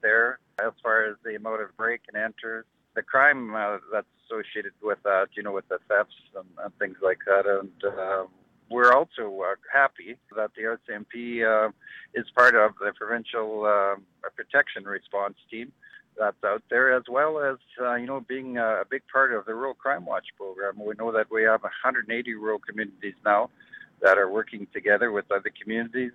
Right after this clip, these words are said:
to, uh, share information with the R C M P detachments in the area as far as getting information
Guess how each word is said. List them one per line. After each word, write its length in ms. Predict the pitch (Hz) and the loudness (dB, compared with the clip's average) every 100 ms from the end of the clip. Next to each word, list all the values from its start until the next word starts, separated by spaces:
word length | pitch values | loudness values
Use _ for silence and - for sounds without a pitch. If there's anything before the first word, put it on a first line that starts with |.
| - - - | -14 -20 -8
to, 280 | 143 147 143 | -4 2 6
uh, 100 | 135 - | 6 6
share 220 | 156 175 | 4 4
information 600 | 151 117 117 113 - 107 | 0 -6 -4 -4 -8 -8
with 120 | 110 - | -8 -4
the 80 | 101 | 0
R 160 | 107 110 | 0 0
C 80 | 120 | -6
M 60 | 104 | -10
P 120 | 120 | -10
detachments 720 | 113 104 117 107 - 107 98 - | -12 -4 2 2 2 -8 -10 -10
in 120 | 101 | -6
the 60 | 101 | -2
area 500 | 95 98 95 101 104 _ _ - | 4 4 4 0 -4 _ _ -8
as 80 | 95 - | -8 -4
far 300 | 104 107 104 101 101 | 0 2 4 2 0
as 60 | - | -4
getting 220 | 110 107 | -6 -4
information 680 | 101 - 101 104 101 107 104 | -8 -10 -8 -8 -6 -10 -12